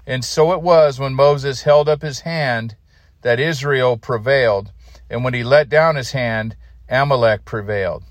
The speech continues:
But Moses' hands became heavy. So they took a stone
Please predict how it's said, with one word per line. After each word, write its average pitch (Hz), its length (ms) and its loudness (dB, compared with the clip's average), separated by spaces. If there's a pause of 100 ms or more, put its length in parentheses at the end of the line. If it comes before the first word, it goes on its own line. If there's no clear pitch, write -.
(680)
But 123 260 2 (120)
Moses' 147 800 0 (120)
hands 131 680 -2
became 139 460 -6
heavy. 151 480 0 (440)
So - 180 -4
they 151 140 4
took 170 240 -4
a 143 80 2
stone 139 760 0